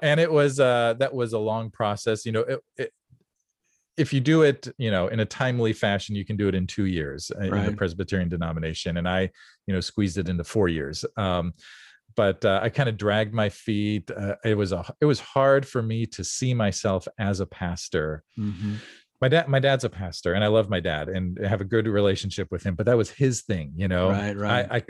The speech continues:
Speaker 1: I, I, I, I was still holding on to that image of myself as a video, movie, T V guy or something like that, right? Um, and, uh,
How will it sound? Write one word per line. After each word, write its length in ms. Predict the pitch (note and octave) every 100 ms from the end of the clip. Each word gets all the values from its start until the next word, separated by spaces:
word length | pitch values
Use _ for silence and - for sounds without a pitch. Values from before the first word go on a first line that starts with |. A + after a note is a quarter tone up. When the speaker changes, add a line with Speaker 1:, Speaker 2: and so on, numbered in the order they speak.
| -
Speaker 1:
I, 80 | A#2+ - -
I, 100 | A#2
I, 260 | B2+ A2+ A2
I 40 |
was 120 | A2 -
still 200 | - B2
holding 440 | B2+ B2 A#2+ A2+
on 180 | G#2+ G#2
to 120 | -
that 320 | G2+ F#2+ F#2 - _ -
image 340 | A#2 G#2+ G2
of 120 | F#2+
myself 600 | G2 F#2 - A2 F#2 F#2
as 180 | F#2 F2
a 260 | F2 E2 D#2 _ _ _ _ F2+
video, 640 | E2+ A2 G2+ G2 F#2 F2+
movie, 760 | F#2 G2 F#2 F#2 F2+ F2 F2+ E2+
T 260 | - G#2+
V 260 | F#2+ F#2+ F2+
guy 340 | F2 E2 D#2+
or 140 | D#2+ E2
something 360 | - E2+ F#2+
like 220 | E2+ D#2 -
that, 200 | D2+ D#2
right? 400 | F2 E2+ E2 - -
Um, 420 | G2+ F2+ E2+ D#2+ E2 - - - - - _ _ _
and, 320 | G#2 F#2+ F#2
uh, 240 | F2 E2+